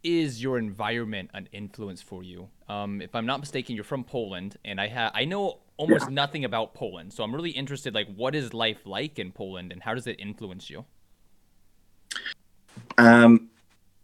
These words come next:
Speaker 2: so it does influence me in a positive way too, but because I live, uh, really close to nature,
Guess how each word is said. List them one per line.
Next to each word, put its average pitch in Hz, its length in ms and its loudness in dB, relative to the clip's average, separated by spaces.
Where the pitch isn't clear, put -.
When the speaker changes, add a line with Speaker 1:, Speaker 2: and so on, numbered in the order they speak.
Speaker 2:
so - 520 10
it 113 160 8
does 160 220 10
influence 135 460 6
me 123 260 8
in 123 80 12
a 123 60 10
positive 117 500 4
way 113 200 12
too, 127 380 8
but 117 260 6
because 120 560 6
I 113 140 12
live, 127 300 10
uh, 104 300 8
really 113 280 10
close 113 320 8
to 104 100 4
nature, 101 440 8